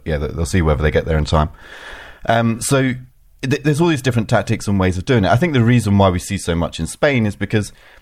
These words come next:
the teams have a huge amount of data from this circuit. Uh, they've tested here year after year after year. And of course, they were there in pre-season testing with the base level versions of their cars, in some cases, pure launch spec versions that changed very, very quickly.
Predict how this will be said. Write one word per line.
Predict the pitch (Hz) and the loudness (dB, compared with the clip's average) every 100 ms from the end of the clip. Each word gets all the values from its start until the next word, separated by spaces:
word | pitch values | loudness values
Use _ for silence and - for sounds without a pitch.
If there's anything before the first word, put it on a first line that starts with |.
| - | -8
the | 104 | -2
teams | 131 120 107 | 2 4 4
have | 107 90 | 2 2
a | |
huge | - 95 | 0 0
amount | 87 76 | 0 0
of | 82 | 0
data | 90 - | -2 -2
from | 78 78 | -6 -4
this | 73 - | -4 -2
circuit. | 110 101 - 95 - 82 | 2 2 2 -2 -2 -4
Uh, | 76 | -2
they've | 73 78 | -2 -4
tested | - 95 - 80 | 0 -2 0 0
here | 78 | 0
year | 76 90 82 76 | 2 2 4 2
after | 69 78 | -2 -2
year | 73 69 | -2 -2
after | - 73 | -4 0
year. | 90 82 - | 2 2 2
And | 101 82 | 0 0
of | 80 | -2
course, | 87 82 - | -2 -2 -2
they | 76 | -4
were | 71 | 0
there | 73 | -2
in | 69 | -2
pre-season | 65 80 69 101 85 78 | -2 -2 0 0 0 -2
testing | 85 78 - 73 71 | 0 -2 -2 -2 0
with | 82 78 - - - - - | 0 0 -2 -12 -20 -20 -2
the | 82 73 67 - - | 0 2 -2 -6 -4
base | 98 - 85 | -4 0 2
level | 76 76 | 2 2
versions | 78 76 76 73 | 2 2 0 -2
of | 71 69 | -2 -2
their | 69 | 0
cars, | - 67 71 69 - | 0 2 2 0 -2
in | 78 | -2
some | - 80 73 | 0 0 -2
cases, | - 82 76 78 65 - - | -2 -2 0 -4 -6 -12 -18
pure | - 95 78 | -2 0 2
launch | 80 90 85 - | 2 0 -2 -6
spec | - 67 - | -8 -10 -6
versions | 71 71 78 71 | -6 -4 -6 -6
that | 71 | -6
changed | - 78 71 - | -2 0 -2 -2
very, | 82 | -2
very | 71 67 | 0 -4
quickly. | - 107 - 71 | -2 -6 -2 -4